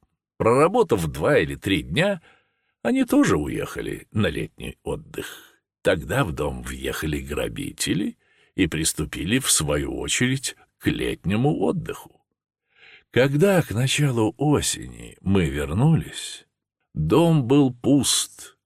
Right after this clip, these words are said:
как холодильник с пивом, забытый в помещении, где трудятся маляры. Мы обставили дом заново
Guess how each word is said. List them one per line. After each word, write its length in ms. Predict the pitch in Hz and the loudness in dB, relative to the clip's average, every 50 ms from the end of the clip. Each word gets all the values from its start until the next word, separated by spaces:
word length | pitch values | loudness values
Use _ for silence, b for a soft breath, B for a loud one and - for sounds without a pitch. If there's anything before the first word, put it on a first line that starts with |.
| _ _ | _ _
как 240 | - 110 92 - - | 0 0 0 0 -4
холодильник 840 | - - 92 95 110 107 95 92 120 123 107 101 98 92 82 - | -2 2 4 4 4 4 4 2 2 2 2 2 2 2 0 0
с 180 | - - - - | -2 -2 -2 -2
пивом, 480 | _ - 135 143 135 107 95 92 90 | _ 0 2 4 4 4 4 4 2
забытый 540 | 82 85 90 95 90 90 107 113 - 101 95 | 2 2 2 2 4 4 4 4 4 2 0
в 100 | - - | 0 0
помещении, 1000 | - 101 95 92 92 85 - - - 92 104 113 110 107 101 98 92 82 76 - B B B B B | 0 2 2 4 2 2 0 0 0 2 2 2 2 2 2 2 2 0 -2 -4 B B B B B
где 400 | - 101 110 104 101 98 107 95 | -2 -2 0 0 2 4 4 4
трудятся 680 | 80 - 104 104 101 87 85 80 - - - - 95 | 4 4 4 4 4 4 2 -2 -2 -2 0 2 2
маляры. 600 | 92 90 90 87 80 78 73 69 - - - - - _ _ _ _ _ _ _ _ _ _ _ | 2 2 2 2 2 0 0 -2 -2 -4 -6 -6 -10 _ _ _ _ _ _ _ _ _ _ _
Мы 160 | - 262 247 | 2 4 6
обставили 800 | 220 - - - - - 131 135 143 147 151 147 156 151 151 143 | 6 4 2 2 4 6 8 8 8 8 8 6 6 6 6 4
дом 400 | 104 85 90 92 87 85 95 98 | 4 2 2 2 2 2 2 2
заново 920 | - - 90 104 117 123 127 131 139 143 143 143 147 151 147 131 104 B | 2 2 4 4 4 6 6 6 6 6 6 6 6 6 4 4 2 B